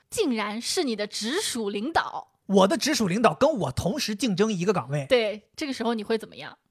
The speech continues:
Speaker 2: 我，那我斗志一下子就站起来了。<laughs> 那怎么一下子就今天必须赢啊？我怎么能输给他们我？
Speaker 1: 嗯。
Speaker 2: 这马上整个人燃烧起来了，超级赛亚人了。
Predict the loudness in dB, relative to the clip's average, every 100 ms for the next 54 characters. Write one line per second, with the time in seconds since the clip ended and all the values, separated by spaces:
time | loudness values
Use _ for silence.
0 | _ -8 -4 0 0 0 -2 -6 -6 -8
1 | -12 -8 -8 -8 -6 -6 -6 -4 0 0
2 | 0 -4 -4 -6 -4 -4 -2 0 0 -2
3 | -6 0 0 0 -4 -8 -6 -4 -4 -4
4 | -8 -8 0 2 4 2 2 2 0 -2
5 | -4 -6 -4 0 2 2 2 2 0 2
6 | 2 4 4 6 4 4 4 4 4 2
7 | 0 -4 -20 -18 -16 -12 -8 -6 -2 -2
8 | 0 0 0 0 0 0 0 -2 -6 -8
9 | -10 -12 _ -18 -8 -8 -6 -6 -6 -6
10 | -6